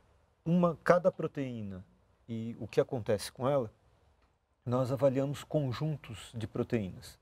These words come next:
de duas mil, três mil proteínas no total.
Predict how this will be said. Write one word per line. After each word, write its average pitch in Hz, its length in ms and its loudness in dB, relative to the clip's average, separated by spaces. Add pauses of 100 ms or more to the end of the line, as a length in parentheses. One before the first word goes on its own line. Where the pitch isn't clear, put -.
(520)
de 120 280 -2 (1000)
duas 131 280 4
mil, 131 240 2
três 131 320 0
mil 120 160 0
proteínas 104 840 -2 (560)
no 113 100 -2
total. - 380 0